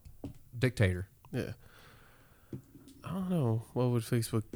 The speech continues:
Speaker 2: put something down like that? Why
Speaker 1: You
Speaker 2: would
Speaker 1: think
Speaker 2: you
Speaker 1: it's
Speaker 2: think
Speaker 1: some fucked up, uh, algorithm A I system they have? 'Cause
Speaker 2: No.
Speaker 1: that wouldn't make sense either.
Speaker 2: Do you know it's not A I? The people that take that down?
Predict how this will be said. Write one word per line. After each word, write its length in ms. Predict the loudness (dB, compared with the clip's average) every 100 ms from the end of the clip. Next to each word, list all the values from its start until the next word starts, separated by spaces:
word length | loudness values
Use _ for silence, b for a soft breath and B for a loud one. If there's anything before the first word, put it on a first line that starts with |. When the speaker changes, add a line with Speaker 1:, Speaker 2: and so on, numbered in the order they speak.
| -16 -18 -20 -18 -6
Speaker 2:
put 180 | -4
something 280 | -2 2 2
down 180 | 4 2
like 140 | 2 0
that? 160 | -2 -4 -10 B B B B B B B B B
Why 80 | 6
Speaker 1:
You 0 |
Speaker 2:
would 40 | 10
Speaker 1:
think 200 | 12 12
Speaker 2:
you 60 |
Speaker 1:
it's 80 | 10
Speaker 2:
think 60 | 12
Speaker 1:
some 500 | 12 10 4 0 -4 -6
fucked 440 | -4 2 2 4 8
up, 220 | 8 6
uh, 280 | 6 8 8
algorithm 920 | 8 6 8 8 8 8 8 6 2 4
A 160 | 8
I 160 | 8 8
system 440 | 6 6 6 6
they 120 | 8 8
have? 500 | 8 8 6 4 4
'Cause 220 | 8 8
Speaker 2:
No. 280 | 8 2 -2 -10 0
Speaker 1:
that 300 | 4 6 4
wouldn't 280 | 4 4 8
make 180 | 6 6
sense 300 | 6 6 8
either. 400 | 6 6 4 4
Speaker 2:
Do 80 | 6
you 80 | 8
know 180 | 8 6
it's 120 | 6
not 140 | 4
A 180 | 4 4
I? 260 | 4 2 0 -6 -20 -20 -20 -20 -18 -8
The 80 | 0
people 280 | 2 4
that 120 | 4 4
take 180 | 2
that 160 | 2 0
down? 260 | 2 0